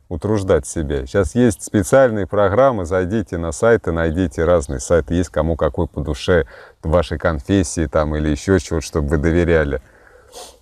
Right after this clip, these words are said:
И там, пожалуйста, там обычные сейчас поисковики по тексту. Можно вообще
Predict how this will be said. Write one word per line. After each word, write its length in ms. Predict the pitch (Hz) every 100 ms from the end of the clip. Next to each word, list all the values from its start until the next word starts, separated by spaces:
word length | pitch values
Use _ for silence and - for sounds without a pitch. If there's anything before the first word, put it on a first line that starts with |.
| _ _
И 100 | 107
там, 220 | - 190 127
пожалуйста, 440 | 131 117 135 -
там 100 | 101
обычные 400 | 104 120 - 101
сейчас 180 | 101 85
поисковики 720 | 101 90 - 101 90 117 120 -
по 140 | 95 92
тексту. 600 | - 76 71 - 73 67 - _ -
Можно 300 | 101 98 107
вообще 320 | 92 101